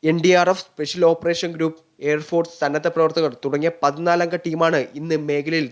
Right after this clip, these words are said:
തെരച്ചിൽ നടത്തിയത്. കഴിഞ്ഞ ആഴ്ചകളിൽ ഇവിടെ നിന്ന് നിരവധി മൃതദേഹങ്ങളും ശരീരഭാഗങ്ങളും കണ്ടെത്തിയിരുന്നു. ഈ സാഹചര്യത്തിൽ ചീഫ് സെക്രട്ടറി വിളിച്ച പുനരധിവാസ ആലോചനാ യോഗത്തിൽ കാണാതായവരുടെ ബന്ധുക്കൾ ഇവിടെ വീണ്ടും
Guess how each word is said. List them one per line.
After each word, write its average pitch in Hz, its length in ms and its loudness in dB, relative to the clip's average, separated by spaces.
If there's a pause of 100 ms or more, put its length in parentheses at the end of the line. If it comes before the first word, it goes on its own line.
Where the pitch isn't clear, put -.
തെരച്ചിൽ 139 360 -4
നടത്തിയത്. 120 460 -6 (400)
കഴിഞ്ഞ 220 300 4
ആഴ്ചകളിൽ 233 440 2 (100)
ഇവിടെ 196 220 0
നിന്ന് 214 300 2
നിരവധി 180 440 0
മൃതദേഹങ്ങളും 190 760 0
ശരീരഭാഗങ്ങളും 175 760 0
കണ്ടെത്തിയിരുന്നു. 127 680 -4 (360)
ഈ 175 140 -4
സാഹചര്യത്തിൽ 170 640 0 (160)
ചീഫ് 170 240 -8
സെക്രട്ടറി 175 340 -2
വിളിച്ച 170 220 -4
പുനരധിവാസ 165 720 -2 (120)
ആലോചനാ 170 580 0
യോഗത്തിൽ 165 340 0 (340)
കാണാതായവരുടെ 156 760 4
ബന്ധുക്കൾ 160 460 0
ഇവിടെ 151 240 0
വീണ്ടും 170 380 -4